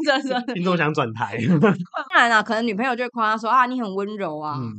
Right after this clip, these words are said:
Speaker 1: 你做很多事很细心啊，
Speaker 2: 对。
Speaker 1: 你常替人家着想。”那就表示你们身边的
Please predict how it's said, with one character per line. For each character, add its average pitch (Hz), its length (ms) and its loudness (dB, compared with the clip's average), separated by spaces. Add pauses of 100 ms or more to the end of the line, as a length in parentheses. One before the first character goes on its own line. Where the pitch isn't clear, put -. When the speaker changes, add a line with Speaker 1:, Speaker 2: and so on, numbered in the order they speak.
(100)
Speaker 1:
你 185 100 -8
做 240 180 -4
很 180 60 -4
多 180 80 -6
事 202 160 -8
很 151 120 -6
细 165 240 -8
心 160 320 -10
啊， 147 160 -12
Speaker 2:
对。 170 60 -10
Speaker 1:
你 180 40 -10
常 180 180 -6
替 190 140 -10
人 143 100 -6
家 170 120 -8
着 151 240 -10
想。” - 200 -14 (300)
那 320 220 -2
就 339 140 -4
表 202 200 -2
示 190 340 -6
你 170 140 -6
们 156 140 -6
身 202 200 -6
边 196 200 -4
的 151 40 -10